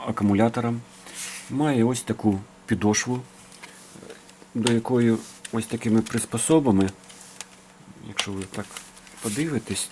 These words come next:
тут кріпиться, бачите, тут зажимається, і ви затискаєте і фіксуєте. Як на мене, дуже зручно і, і надійно. Е, вона має одинадцять тисяч обертів,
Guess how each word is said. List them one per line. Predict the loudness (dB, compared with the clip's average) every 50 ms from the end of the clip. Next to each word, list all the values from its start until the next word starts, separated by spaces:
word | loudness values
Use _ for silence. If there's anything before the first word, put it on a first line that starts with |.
| -10 -8
тут | -8 -8 -8
кріпиться, | -8 -8 -6 -6 -4 -4 -4 -4 -4 -2 -2 0 -2 -2 -4 -6 -8 -6 -6 -6 -8 -10 -12 -14 -14 -14 -16 -20 -20 -20 -20 -20 -20 -20 -16 -12
бачите, | -10 -10 -10 -12 -12 -12
тут | -12 -10 -8 -4
зажимається, | -4 -2 -2 0 -2 -2 -2 -2 -2 -4 -4 -6 -8 -10 -10 -12 -14 -14 -14
і | -12 -8
ви | -4 -4 -4
затискаєте | -2 -2 -4 -4 -4 -6 -6 -4 -2 -2 -2 -2 -2 -2 -2
і | -2
фіксуєте. | -4 -6 -8 -8 -8 -8 -8 -10 -10 -10 -12 -12 -14 -14 -16 -18 -18 -18 -18 -18 -6 -2
Як | -2 -2 0 2
на | 4 4
мене, | 6 6 6 6 4 2 2
дуже | -2 -2 0 2 2 2 2
зручно | 2 2 2 2 2 0 -2 -4 -6 -6 -8 -14 -18 -20 -18 -20 -20 -18 -12 -6 -2
і, | 0 0 0 -2 -4 -4 0
і | 2 4
надійно. | 4 4 4 2 0 -2 -4 -4 -4 -6 -8 -10 -14 -16 -16 -14 -14 -14 -16 -18 -20 -12 -4 0
Е, | 2 4 6 6 6 6 6 4 2 0 -4 -14 -20 -20 -20 -18 -14 -4 2
вона | 4 4 6 6 6
має | 4 4 4 4 6 6 4 4
одинадцять | 4 2 2 4 4 4 4 4 2 0 -2 0
тисяч | 0 0 0 0 -2 -2 -4 -2 0
обертів, | 2 4 6 4 4 2 0 -2 -2 -2 -2